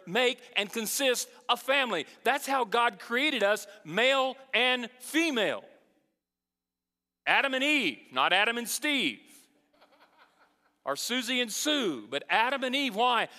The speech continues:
To procreate, to have children.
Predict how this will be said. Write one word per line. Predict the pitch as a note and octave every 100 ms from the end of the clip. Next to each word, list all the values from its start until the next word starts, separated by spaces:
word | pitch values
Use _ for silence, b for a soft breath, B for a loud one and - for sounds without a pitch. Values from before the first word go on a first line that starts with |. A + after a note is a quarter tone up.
| B
To | -
procreate, | A3 B3 D4 - C4 G#3 C3 - - - _ _ _ _ _ _ _
to | A3
have | A#3+ A#3
children. | - C#4+ D4+ C#4 F#3+ B2+